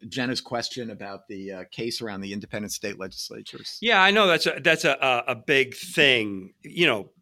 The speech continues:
Speaker 2: here is this judge who is from the Federalist Society, which we've talked about before.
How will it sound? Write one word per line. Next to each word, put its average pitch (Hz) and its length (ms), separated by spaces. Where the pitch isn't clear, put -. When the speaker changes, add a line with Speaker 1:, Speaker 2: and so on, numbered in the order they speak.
Speaker 2:
here 196 500
is 160 300
this 139 400
judge 127 540
who 120 420
is 110 380
from 147 680
the 147 140
Federalist 135 500
Society, 120 680
which 123 260
we've 127 160
talked 143 340
about 123 320
before. 101 760